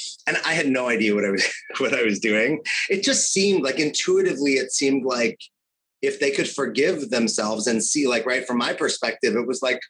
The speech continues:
"Oh my God, this is, you're being so hard on the young version of you, which is a young version of you. We're supposed to make mistakes and, like,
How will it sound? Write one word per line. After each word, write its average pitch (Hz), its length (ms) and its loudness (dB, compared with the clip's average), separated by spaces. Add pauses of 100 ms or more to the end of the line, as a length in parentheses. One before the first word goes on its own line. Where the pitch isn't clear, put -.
(600)
"Oh 208 60 -4
my 180 140 0
God, 180 260 0
this 127 160 0
is, 131 180 2
you're 135 120 0
being 160 180 2
so 139 500 -2 (120)
hard 120 540 -2 (100)
on 113 140 0
the 113 80 2
young 113 300 0
version 120 340 0
of 104 120 0
you, 101 180 2
which 110 180 0
is 135 120 0
a 147 100 -2
young 165 260 -2
version 170 340 0
of 107 100 0
you. 110 140 2
We're 143 80 2
supposed 196 460 -2
to 160 60 -2
make 113 260 0
mistakes 101 540 0
and, 107 180 0
like, 107 260 -2